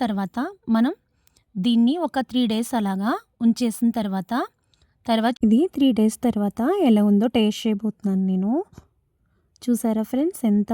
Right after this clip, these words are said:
పర్ఫెక్ట్గా మనకి శుభ్రంగా పచ్చడి ఊరిందో ఇప్పుడు నేను టేస్ట్ చేసి ఎలా ఉందో చెప్పబోతున్నాను.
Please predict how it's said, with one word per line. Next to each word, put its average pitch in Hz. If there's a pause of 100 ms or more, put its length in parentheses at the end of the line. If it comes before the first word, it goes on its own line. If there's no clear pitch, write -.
(140)
పర్ఫెక్ట్గా 208 (100)
మనకి 202 (320)
శుభ్రంగా 202
పచ్చడి 214
ఊరిందో 214 (880)
ఇప్పుడు 220
నేను 214
టేస్ట్ 226
చేసి 226
ఎలా 247
ఉందో 208
చెప్పబోతున్నాను. 196